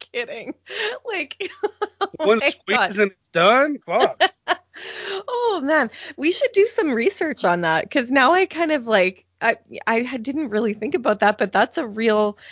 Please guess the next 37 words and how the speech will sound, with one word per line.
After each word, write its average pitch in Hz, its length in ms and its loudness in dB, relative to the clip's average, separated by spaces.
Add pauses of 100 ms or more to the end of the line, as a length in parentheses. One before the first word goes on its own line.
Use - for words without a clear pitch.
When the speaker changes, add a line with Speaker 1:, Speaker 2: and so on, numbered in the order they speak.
(200)
Speaker 1:
like, 226 180 4
I've 233 200 2
talked - 260 -8
about 208 220 -4
that 185 160 0
with 190 140 -6
my 202 120 0
friend 185 260 -2
before, 190 380 0
and 170 160 0
she 240 240 -4
swears 208 840 4
that 170 240 2
it's, - 360 -8
like, 160 220 -2
happened. 180 640 -4
I'm 185 180 -2
sure 202 240 -2
she'll 202 240 -2
love 175 220 4
that 180 140 -2
I'm 156 140 -2
saying 170 340 -4
that 147 280 -4
on 175 100 -2
this 165 200 -6
podcast, 185 560 -2
but, 185 160 2
like, 185 240 2 (340)
she - 320 -2
swears 220 640 2
that 185 180 2
it's 170 160 -4
happened 175 380 -4
to 170 100 -8
her 160 440 -2
before, 170 720 2